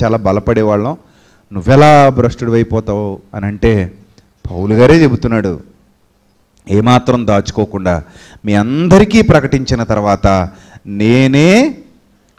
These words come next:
భ్రష్టుడినైపోతానేమో అని నా శరీరంను నలుగగొట్టుకుని దాన్ని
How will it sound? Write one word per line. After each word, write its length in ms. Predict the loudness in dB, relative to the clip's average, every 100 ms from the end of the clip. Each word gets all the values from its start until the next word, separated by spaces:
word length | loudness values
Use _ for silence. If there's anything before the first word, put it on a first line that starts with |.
| -20
భ్రష్టుడినైపోతానేమో 1500 | -6 -2 -2 -2 2 2 2 0 0 -4 -2 -2 -2 -4 -6
అని 280 | -6 -6 -10 -14 _ _ _ -6
నా 320 | -2 0 -2
శరీరంను 600 | -2 -2 -2 -2 -4 -6
నలుగగొట్టుకుని 800 | -2 0 0 -2 -4 -6 -8 -4
దాన్ని 420 | -4 -2 -2 -4